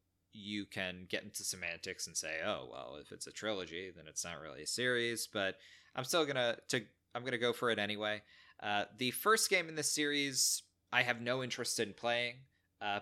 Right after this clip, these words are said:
but that is because I've played the second and also the third,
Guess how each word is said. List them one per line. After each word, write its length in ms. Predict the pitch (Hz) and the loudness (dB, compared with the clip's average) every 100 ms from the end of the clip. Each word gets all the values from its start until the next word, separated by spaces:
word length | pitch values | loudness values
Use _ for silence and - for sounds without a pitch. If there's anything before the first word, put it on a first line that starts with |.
| - | -2
but 140 | 107 | -2
that 120 | 117 | 0
is 140 | 120 - | 0 -2
because 340 | 113 113 104 | -2 -2 0
I've 200 | 98 98 | -2 -2
played 260 | - 107 101 | -2 -2 -2
the 120 | 90 | -2
second 600 | - 160 147 156 151 151 - | 4 6 6 2 -2 -12 -8
and 240 | 202 117 - | -6 -6 0
also 400 | 156 180 156 139 | 2 4 4 2
the 120 | 127 | 0
third, 600 | 110 - 151 98 92 120 | -2 4 4 6 2 -2